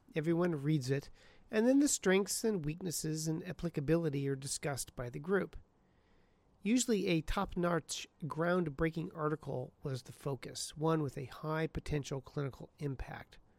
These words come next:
But since they were good articles in good journals, there was not a lot to learn, at least in regards to critical thinking.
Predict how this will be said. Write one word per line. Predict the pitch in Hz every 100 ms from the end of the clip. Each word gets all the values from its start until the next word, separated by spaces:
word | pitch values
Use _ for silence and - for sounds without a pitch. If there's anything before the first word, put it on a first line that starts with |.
| _ _ _ _ _ _ _ _
But | 202 190
since | 226 208
they | - 185
were | 185
good | 147 185
articles | 170 160 156 143 139 135
in | 143 143 143
good | 131 151 127
journals, | 143 165 139 127 131 -
there | 151
was | 151 143
not | 143 135 170
a | 175
lot | 135 123 -
to | 147
learn, | 143 196 175 151 170 _ _ _ _ _ _ _
at | 196
least | 202 240 220
in | 190
regards | 175 156 143 139
to | -
critical | 143 - 151 139 -
thinking. | - 151 165 -